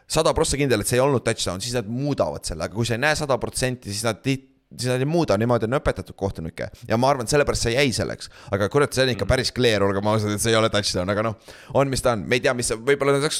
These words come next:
Speaker 1: skoorinud järgmine play, vaata, et nagu see ei olnud nagu mä-, e-, game ending nii-öelda. Aga siis, Patriots sai palli, neil oli timeout, olid olemas, et nagu field goal range on võib-olla natuke isegi võimalik, aga noh, see rünne samas, ei tea, kurat.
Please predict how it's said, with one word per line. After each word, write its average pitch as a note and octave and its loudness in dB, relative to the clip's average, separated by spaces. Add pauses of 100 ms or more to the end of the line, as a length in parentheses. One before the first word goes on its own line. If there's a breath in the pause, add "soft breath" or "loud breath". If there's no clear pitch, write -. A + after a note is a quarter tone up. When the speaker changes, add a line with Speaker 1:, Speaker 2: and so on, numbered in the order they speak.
Speaker 1:
skoorinud E3+ 2
järgmine B2 0
play, F2+ 0
vaata, E2+ 0
et - -12
nagu G2 -2
see C3 4
ei - 4
olnud A#2 2
nagu G#2 -2
mä-, B2+ 0
e-, C#3 0 (100)
game C#3 2
ending B2 -4
nii-öelda. F2+ -4 (840)
Aga C3 -2
siis, - -6 (260 loud breath)
Patriots D#3+ 0
sai B2 2
palli, F3 2 (640 soft breath)
neil C#3 4
oli C3 4
timeout, C3+ 2
olid C3+ 2
olemas, D#3 2
et A2 -2
nagu G2+ -2
field B2 -2
goal A2+ 2
range A2+ 0
on - -6
võib-olla D3 0
natuke D3 -4
isegi C3 -4 (500)
võimalik, A#2+ 2
aga A#2 2
noh, - 0
see B2+ 6
rünne A#2 0
samas, D#2+ -6
ei A2 -6
tea, F2 -2
kurat. - -10